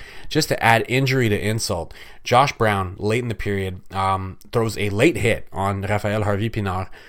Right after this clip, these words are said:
uh, sends him into the boards awkwardly. Looked like he twisted his ankle. Uh, he would leave the game, but he would return at the beginning of the second period.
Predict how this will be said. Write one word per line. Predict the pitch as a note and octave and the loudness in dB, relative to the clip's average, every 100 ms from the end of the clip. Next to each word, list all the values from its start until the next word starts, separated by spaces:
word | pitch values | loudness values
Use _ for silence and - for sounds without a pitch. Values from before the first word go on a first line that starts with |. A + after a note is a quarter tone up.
| - - | -20 -6
uh, | G2 F#2+ | -4 -2
sends | - C#3 D3 | 0 2 2
him | D3 | 2
into | A2+ | 2
the | |
boards | G2 A2 G#2 | 2 2 2
awkwardly. | E2+ G2 G#2 F#2+ | 0 0 0 -2
Looked | G#2+ A#2+ | -2 -2
like | A#2+ | -4
he | G2+ | 6
twisted | - B2 - G#2+ | 10 10 6 0
his | F#2+ | -2
ankle. | F#2 A2+ G#2+ F2+ - - - - - | -2 -2 -2 -4 -6 -16 -18 -10 -2
Uh, | G2+ | -2
he | - A#2 | -2 -2
would | G#2+ C3+ | 2 4
leave | C#3+ C#3+ | 4 2
the | A#2+ | 0
game, | - A#2 A#2 | -2 -2 0
but | G2 | -2
he | G#2 | -2
would | G#2 C#3 | 0 0
return | C3+ - C3 B2+ | 0 -2 0 0
at | G2 | -2
the | F2+ | -6
beginning | - A#2 G2+ B2+ C#3 | -2 -2 0 0 0
of | A2 G2+ | 0 -2
the | |
second | - - D3 - G#2+ | 0 0 0 -2 -4
period. | - D3+ C#3 G2 F#2+ | -2 2 2 2 0